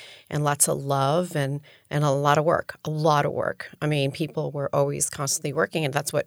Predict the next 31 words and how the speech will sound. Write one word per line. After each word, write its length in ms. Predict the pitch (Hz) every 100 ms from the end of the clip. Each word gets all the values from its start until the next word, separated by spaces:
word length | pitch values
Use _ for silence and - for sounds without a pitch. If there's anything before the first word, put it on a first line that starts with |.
| -
you 100 | 135
did. 260 | 123 190 185
And 160 | 123 135 - - -
me 240 | 156 165 147
as 180 | 139
the 140 | - 151 -
oldest 680 | 165 180 175 156 - - -
daughter, 640 | - 147 175 165 - - 165 -
oldest 460 | 165 165 151 - -
girl, 520 | 160 175 165 - 143 - - - -
um, 520 | 156 147 143 135 - -
I 160 | 135 143
was, 680 | 147 147 147 143 - - -
you 100 | 170
know, 120 | 147
at 160 | 147
a 40 | 143
very 340 | 143 143 139
young 200 | 151 147
age, 340 | 160 196 185 -
taking 280 | 156 151 139
care 340 | - 139 135 -
of 260 | 147 -
younger 300 | 143 143 139
kids 580 | 139 - 135 143 175 -
and, 140 | 123 - - - -
you 140 | - 156
know, 260 | 143 143
prepping 600 | - 143 139 151 147 131
meals 720 | 151 151 156 147 151 160 180
and, 380 | 151 131 135 139